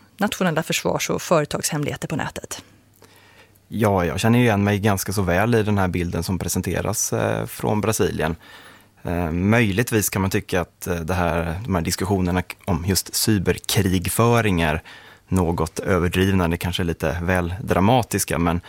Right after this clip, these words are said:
Speaker 2: det här är ju en, eh, realitet som vi lever i idag. Alltså, den snabba utvecklingen av teknik, internet och uppkopplingen av alla olika typer av prylar, från vardagsprylar till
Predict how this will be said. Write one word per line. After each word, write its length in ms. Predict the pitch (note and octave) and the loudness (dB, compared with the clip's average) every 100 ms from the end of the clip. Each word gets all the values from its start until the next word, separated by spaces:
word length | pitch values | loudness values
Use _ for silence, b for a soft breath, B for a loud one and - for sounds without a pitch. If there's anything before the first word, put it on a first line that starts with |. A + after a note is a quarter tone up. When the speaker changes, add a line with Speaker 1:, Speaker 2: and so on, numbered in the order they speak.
| B B B B | B B B B
Speaker 2:
det 80 | F2+ | 0
här 180 | A2+ | 2
är 40 | G#2 | 4
ju 240 | F#2+ A2+ | 2 2
en, 260 | G#2 E2+ E2 | 2 0 0
eh, 160 | D#2+ D2+ F2 - | -2 -4 -6 -2
realitet 520 | G#2 F#2 F#2+ D#2+ D2+ | 0 0 0 -2 -2
som 120 | F#2+ | -2
vi 60 | F2 | 0
lever 260 | D#2 E2 | 0 0
i 40 | B2+ | 0
idag. 240 | B2 - - | 0 0 -4
Alltså, 360 | - F2+ F2 F2+ - B | -8 -4 -2 -4 -6 B
den 80 | - | -2
snabba 280 | F2 F#2 F2+ | 0 2 2
utvecklingen 580 | A#2 - - - G#2 G2+ | 2 0 -4 -2 0 2
av 280 | D2+ D2+ D#2 b b b | 0 -2 -6 b b b
teknik, 640 | - F#2+ F#2 F2+ F2 - - | -4 0 2 2 0 -6 -6
internet 680 | - G2 E2 - F2+ F#2 - | 0 0 0 0 0 0 -2
och 260 | E2+ - - | -4 -4 -4
uppkopplingen 720 | A2 - - - F#2 F2+ E2+ | -6 -4 -4 -2 0 2 2
av 80 | F2 | 2
alla 240 | F2+ E2+ - - | 2 0 -4 -12
olika 320 | - F#2+ - | -6 -4 -4
typer 280 | F2 F#2+ - | -2 -4 0
av 200 | F2 E2+ | -2 -2
prylar, 500 | F2 - F#2+ F2 E2 | -4 -2 0 2 0
från 180 | - F2 | 0 0
vardagsprylar 720 | F2+ F2 E2 - G#2 E2+ E2 | 2 2 0 -2 0 0 0
till 260 | - F2+ | 0 -2